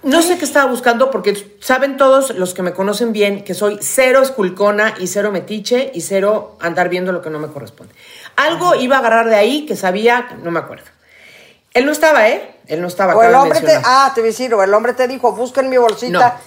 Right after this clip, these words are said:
Speaker 2: y
Speaker 1: él
Speaker 2: se
Speaker 1: no
Speaker 2: te
Speaker 1: se, se
Speaker 2: olvidó.
Speaker 1: encontraba presente de momento. Y entonces sacó
Speaker 2: Ya.
Speaker 1: esta cosita de este tamaño, o sea, de unos que serán diez centímetros aproximadamente,
Speaker 2: Ujú.
Speaker 1: ¿no? Y entonces,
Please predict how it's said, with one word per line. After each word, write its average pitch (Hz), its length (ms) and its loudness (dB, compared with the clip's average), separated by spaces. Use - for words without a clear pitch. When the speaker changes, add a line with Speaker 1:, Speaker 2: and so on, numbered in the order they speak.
Speaker 2:
y 196 60 0
Speaker 1:
él 208 80 2
Speaker 2:
se 220 60 2
Speaker 1:
no 233 60 4
Speaker 2:
te 190 80 -2
Speaker 1:
se, 208 60 2
se 214 60 0
Speaker 2:
olvidó. 233 200 2
Speaker 1:
encontraba 208 460 2
presente 185 420 -4
de 196 100 -2
momento. 247 500 -2
Y 190 120 -2
entonces 320 440 -2
sacó 370 320 0
Speaker 2:
Ya. 302 80 6
Speaker 1:
esta 330 240 -4
cosita 220 680 -6
de 185 160 -4
este 208 200 -6
tamaño, 208 580 -2
o 190 100 -4
sea, 196 160 0
de 190 120 0
unos 208 300 -2
que 220 100 -8
serán 208 320 0
diez 214 320 0
centímetros 226 640 -4
aproximadamente, 190 1200 -2
Speaker 2:
Ujú. 202 640 -6
Speaker 1:
¿no? 240 400 2
Y 220 160 0
entonces, 254 760 0